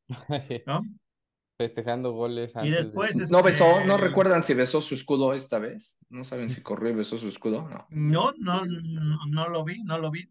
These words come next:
Speaker 2: Quedó como payaso la semana pasada y ahora casi, ¿eh? Casi, casi.
Speaker 3: Casi,
Speaker 2: Pues Cruz
Speaker 3: casi.
Speaker 2: Azul lo tuvo y luego, pues, San-, Santos se repuso, ¿no? Dos, dos buenos goles ahí.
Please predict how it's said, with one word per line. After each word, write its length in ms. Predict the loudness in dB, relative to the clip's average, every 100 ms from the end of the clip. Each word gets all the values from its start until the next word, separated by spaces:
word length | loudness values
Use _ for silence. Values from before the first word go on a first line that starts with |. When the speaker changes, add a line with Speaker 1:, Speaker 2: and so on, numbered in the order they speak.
| -8
Speaker 2:
Quedó 220 | -6 -6
como 220 | -6 -6
payaso 400 | -2 0 0 -2
la 80 | -4
semana 320 | -8 -8 -6
pasada 460 | -4 -2 0 0 -2
y 240 | -6 -12 -10
ahora 260 | -8 -8
casi, 520 | -8 -6 -4 -6 -6 -8
¿eh? 140 | -8
Casi, 320 | -8 -10 -12
casi. 520 | -12 -12 -10 -14 -16 _ _
Speaker 3:
Casi, 400 | -6 -4 -6 -6
Speaker 2:
Pues 140 | -8
Cruz 160 | -4 -2
Speaker 3:
casi. 140 | 0
Speaker 2:
Azul 120 | 0
lo 140 | -2 -2
tuvo 360 | -2 -2 -4
y 60 | -4
luego, 320 | -4 -4 -8
pues, 220 | -8 -10 -10
San-, 420 | -8 -4 -4 -4 _ _ _ _
Santos 380 | -6 -4 -4
se 80 | -4
repuso, 440 | -4 -6 -8 -6 -4
¿no? 180 | -4 -2
Dos, 400 | -2 -2 -8 -14
dos 240 | -8 -6
buenos 320 | -4 -4 -4
goles 340 | -6 -6 -6 -4
ahí. 360 | -6 -4 -8